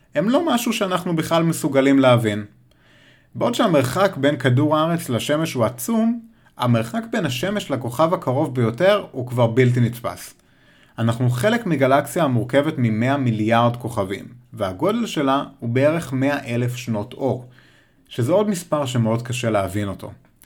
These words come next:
הגלקסיה שלנו היא רק אחת מתוך מאות מיליארדי גלקסיות ביקום הנראה, והיא מרכיבה ביחד עם עוד כמה גלקסיות את אשכול הגלקסיות הקרוב שלנו, שהוא חלק מאשכול גדול יותר,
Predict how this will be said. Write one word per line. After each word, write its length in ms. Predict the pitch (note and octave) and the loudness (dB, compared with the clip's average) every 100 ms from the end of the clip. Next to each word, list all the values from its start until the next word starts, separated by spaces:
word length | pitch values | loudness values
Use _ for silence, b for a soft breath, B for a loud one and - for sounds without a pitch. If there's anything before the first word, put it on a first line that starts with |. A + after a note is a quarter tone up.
| b b - | b b -2
הגלקסיה 580 | A#2+ A2+ B2+ F3+ G#3+ F3 | 2 4 2 0 -2 -2
שלנו 300 | C3+ B2 B2+ | -2 0 0
היא 100 | A2 | 0
רק 200 | D3 E3+ | -2 -4
אחת 420 | - - D3 E3+ C#3 | -8 -6 -6 -4 -2
מתוך 420 | B2 C#3 C#3+ C3+ | -2 -2 -4 -4
מאות 500 | A#2+ - C#3+ D#3+ F3 | -4 -4 -4 -2 -2
מיליארדי 680 | D3+ C3 A2+ G#2+ A#2+ B2+ | 0 2 2 2 2 4
גלקסיות 720 | C3 A#2+ G#2+ B2 B2+ - C3 G#2+ | 4 2 4 2 0 -4 -4 -2
ביקום 440 | G2+ F#2+ - A2 | -2 -2 -2 -2
הנראה, 360 | A2 A2+ A2 F#2+ - b b b b b | 0 0 0 -4 -8 b b b b b
והיא 140 | A2+ G#2+ | -2 -2
מרכיבה 520 | F#2 - F#2+ F3 A#3 C3 | -2 -6 -4 0 0 2
ביחד 360 | B2 C3 D3+ | 0 0 -2
עם 80 | B2+ | -2
עוד 160 | D#3 - | -2 -4
כמה 260 | F#3+ F#3 | -6 -4
גלקסיות 600 | - - A#3 - G3 F#3+ - b b b C3+ | 0 0 0 -2 -2 -2 -8 b b b -10
את 140 | B2 | -8
אשכול 400 | - - F#3 F#3+ | -8 -4 2 4
הגלקסיות 600 | F3+ D#3+ D#3 D#3 D#3 D3 | 6 6 4 4 -4 -4
הקרוב 440 | B2 B2+ A2+ G#2 | -2 0 2 0
שלנו, 480 | - G2+ F#2 F2+ B2+ E3 B B B | -2 -6 -6 -6 -6 -8 B B B
שהוא 240 | - G3+ | -2 0
חלק 320 | F#3+ F3 E3+ | 0 -2 0
מאשכול 480 | C3+ B2 B2 C#3 B2+ | 0 0 -2 -2 0
גדול 360 | A#2+ G#2+ G2 F#2+ | 2 0 -2 -4
יותר, 460 | F#2 - C3+ F#3+ | -4 0 0 0